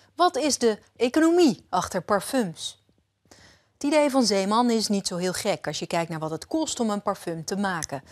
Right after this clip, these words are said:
De vloeistof in het flesje is slechts drie procent van de kostprijs.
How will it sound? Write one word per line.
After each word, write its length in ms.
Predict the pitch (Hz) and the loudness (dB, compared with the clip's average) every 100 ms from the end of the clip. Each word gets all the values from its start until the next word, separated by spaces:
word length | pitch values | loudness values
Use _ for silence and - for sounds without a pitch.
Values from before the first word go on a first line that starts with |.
| - _ _ _ _ | -20 _ _ _ _
De 100 | 170 | -10
vloeistof 600 | 160 170 170 240 226 - | -4 -2 0 0 0 0
in 120 | 196 | -2
het 140 | 180 - | -2 -4
flesje 520 | 214 170 - 190 185 | -4 -4 -4 -2 -2
is 160 | 190 | -4
slechts 360 | - 190 180 - 165 | -4 -4 -4 -6 -4
drie 280 | 180 254 | 0 0
procent 560 | 262 220 190 - 185 156 | 0 -4 -2 -4 -4 -4
van 140 | 175 | -6
de 80 | 165 | -6
kostprijs. 720 | 160 180 160 - 170 208 - | -8 -6 -8 -8 -8 -6 -8